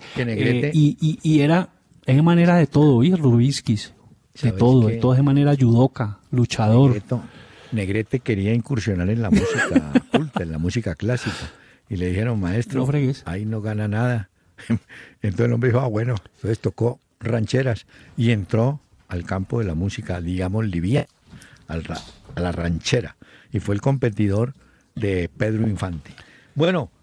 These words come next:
Speaker 1: Martín,
Speaker 2: Ah,
Speaker 1: aunque
Speaker 2: ok.
Speaker 1: no lo creas, ya llegó don Yamit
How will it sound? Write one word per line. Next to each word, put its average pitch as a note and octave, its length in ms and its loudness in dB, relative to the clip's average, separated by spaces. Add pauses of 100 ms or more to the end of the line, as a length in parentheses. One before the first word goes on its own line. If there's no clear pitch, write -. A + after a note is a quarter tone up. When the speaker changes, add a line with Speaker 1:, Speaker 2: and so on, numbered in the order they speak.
(280)
Speaker 1:
Martín, B2 320 -4
Speaker 2:
Ah, A#2 80 0
Speaker 1:
aunque A#2+ 200 -4
Speaker 2:
ok. A#2+ 60 -6
Speaker 1:
no C3 60 -6
lo C#3+ 120 -4
creas, C3 520 -6 (520)
ya G#2 140 0
llegó A#2+ 400 0 (640)
don F#2 200 -4 (240)
Yamit F#2+ 400 0